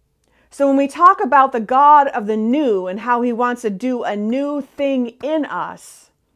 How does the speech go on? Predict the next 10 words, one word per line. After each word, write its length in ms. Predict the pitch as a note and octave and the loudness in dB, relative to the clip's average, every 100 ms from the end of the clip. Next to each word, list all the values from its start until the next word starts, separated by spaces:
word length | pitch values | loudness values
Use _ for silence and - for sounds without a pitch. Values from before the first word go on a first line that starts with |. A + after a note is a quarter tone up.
| _ _ _ _ _ _ _ _ _ | _ _ _ _ _ _ _ _ _
the 200 | A3+ - | -8 -2
idea 480 | A3+ C#4 C4+ C4+ C#4 | 2 2 2 0 0
of 80 | A3 | -2
surrendering 500 | - B3+ C#4 C4+ A#3+ | -6 -4 -2 0 0
our 200 | G#3 G3 | -2 -2
lives 960 | G3+ A#3+ C4+ G3+ F3 F#3+ F#3+ - - _ _ _ _ _ _ | 0 2 2 2 0 -6 -12 -20 -20 _ _ _ _ _ _
and 140 | A3 | -2
that 180 | A3+ G3+ | 0 -2
journey 500 | G3 A3+ D4 C#4+ B3 | -2 -2 -2 0 0
that 360 | A3 G#3 D#3+ | 2 2 0